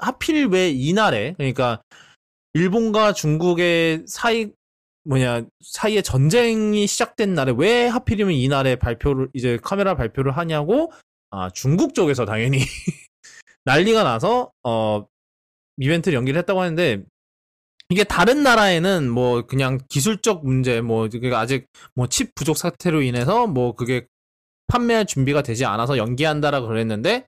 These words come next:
이제 이 중-, 이제 소니 웨이보 계정에 뭐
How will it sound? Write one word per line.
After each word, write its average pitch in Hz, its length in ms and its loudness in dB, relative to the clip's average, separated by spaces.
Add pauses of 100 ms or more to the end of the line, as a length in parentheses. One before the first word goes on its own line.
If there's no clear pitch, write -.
이제 127 420 0
이 117 80 -4
중-, 147 400 -2
이제 131 160 0
소니 220 300 0
웨이보 175 480 0
계정에 113 540 -2
뭐 101 380 -4